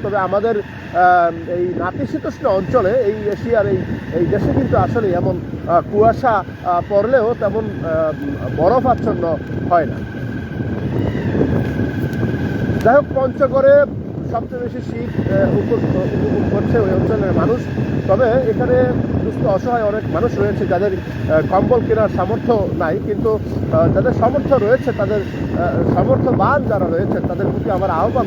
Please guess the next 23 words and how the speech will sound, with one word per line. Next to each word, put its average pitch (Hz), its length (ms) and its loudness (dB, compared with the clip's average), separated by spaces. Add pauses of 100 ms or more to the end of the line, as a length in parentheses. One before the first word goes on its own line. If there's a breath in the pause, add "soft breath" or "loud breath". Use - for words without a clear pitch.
থাকবে, 165 320 0 (1200)
আপনার 170 280 0 (480)
সামান্য 202 360 0
উপহারটুকু 185 1160 0
আপনার 180 340 0
প্রতিবেশী 214 540 0
যে 165 300 0
সমর্থহীন - 880 0
রয়েছে, 196 280 0
তাকে 165 260 -2
আপনি 156 300 -2 (320)
পৌঁছে 165 320 -2
দিবেন। 156 360 0
এটাই, 220 260 -2
আহ, 165 560 -2
থাকবে 165 280 0
আজকে, 151 460 2 (240)
আহ, 147 180 0
আহ্বান। 143 320 0 (120)
আমার, 175 260 2
আহ, 147 640 0 (100)
চশমা 214 300 0
আমি 190 260 0